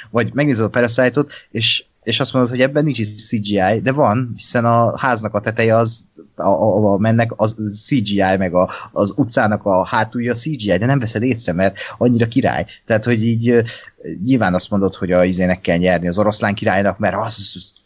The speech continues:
micsoda technológia, de nem az nyert, hanem az ezerkilencszáztizenhét. Ugyanígy a Hollywoodnál is, hogy így, ö, ott meg pont az nyert, ami ilyen nagyon-nagyon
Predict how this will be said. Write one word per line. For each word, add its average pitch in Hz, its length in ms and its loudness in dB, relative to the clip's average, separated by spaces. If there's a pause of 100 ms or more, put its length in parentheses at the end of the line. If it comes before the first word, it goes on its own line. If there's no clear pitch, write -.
(140)
micsoda 113 640 2
technológia, 123 720 -2 (220)
de 127 80 -2
nem 113 380 2
az 104 200 0
nyert, 135 240 0
hanem 135 360 -2
az 113 180 -6
ezerkilencszáztizenhét. 120 1000 -2
Ugyanígy 123 340 2
a 113 80 0
Hollywoodnál 98 580 0
is, 101 180 -2
hogy 104 120 0
így, 104 240 0 (400)
ö, 101 200 4
ott 107 200 2
meg 117 180 0
pont 117 240 2
az 107 140 2
nyert, 107 300 0
ami 107 140 2
ilyen 107 160 2
nagyon-nagyon 98 920 -2